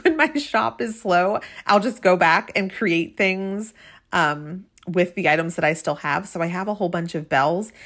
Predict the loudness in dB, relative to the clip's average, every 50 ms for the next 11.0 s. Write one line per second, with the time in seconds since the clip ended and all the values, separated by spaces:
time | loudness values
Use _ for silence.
0 | -20 -20 -14 -8 -6 -4 -2 -2 -2 -4 -4 -6 -6 -4 -4 -2 0 0 2 2
1 | 2 0 -2 -4 -6 -6 -6 -6 -6 -8 -6 -6 -6 -6 -6 -8 -6 -6 -4 -4
2 | -4 -4 -2 -2 0 -2 -2 -4 -6 -8 -10 -8 -8 -6 -6 -6 -6 -6 -4 -6
3 | -4 -4 -4 -4 -2 -2 -2 -2 -4 -6 -6 -4 -2 -2 -2 -2 -2 -6 -6 -6
4 | -4 -4 -4 -6 -8 -10 -8 -6 -6 -6 -6 -4 -6 -6 -4 -4 -6 -4 0 2
5 | 2 4 4 4 4 2 2 0 -2 -6 -8 -12 -20 -20 -20 -20 _ -4 0 2
6 | 2 2 2 4 4 4 6 6 4 2 -2 -6 _ _ _ _ _ _ _ _
7 | _ _ _ _ _ -20 -20 -20 -20 -20 _ -6 -2 0 2 2 2 2 0 -4
8 | -6 -6 -4 -4 -4 -4 -2 -2 -2 -2 -4 -6 -6 -6 -6 -4 -2 0 0 0
9 | 0 -2 -8 -8 -6 -6 -6 -6 -6 -10 -8 -6 -4 -2 0 0 -2 -4 -6 -8
10 | -10 _ _ _ _ -20 -20 _ _ _ 0 2 4 4 2 0 -4 -10 _ _